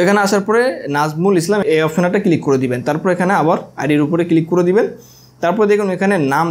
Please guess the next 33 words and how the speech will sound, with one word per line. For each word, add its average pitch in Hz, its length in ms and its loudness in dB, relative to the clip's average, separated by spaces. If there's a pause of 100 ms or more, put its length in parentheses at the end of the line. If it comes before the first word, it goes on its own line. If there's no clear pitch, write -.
দেখাচ্ছে, 123 300 -4 (120)
নামের 156 240 0
উপরে 151 180 0
একটা 220 140 0
click 170 240 0
করে 131 180 0
দিবেন। 113 180 -4 (1500)
ওকে, 160 140 0 (120)
নামের 180 280 4
উপরে 214 240 2
click 202 240 2
করে 214 180 4
দেওয়ার 185 260 2
পরে 233 200 2
এখানে 180 180 -2 (100)
দেখুন 180 180 2 (100)
আমি 151 180 0
যদি 147 180 0 (300)
চাই 160 180 2 (120)
এই 175 120 2
নামটা 135 240 -2
কিন্তু 151 220 0
পরিবর্তন 156 440 0
করতে 180 260 0
পারবো, 123 240 0 (500)
যেভাবে 139 400 2
কিন্তু 165 200 2
পরিবর্তন 156 400 2
করতে 170 260 0
পারবো। 123 200 -2 (460)
অর্থাৎ 185 200 0 (120)
যাদের 151 360 2
আইডির 180 240 2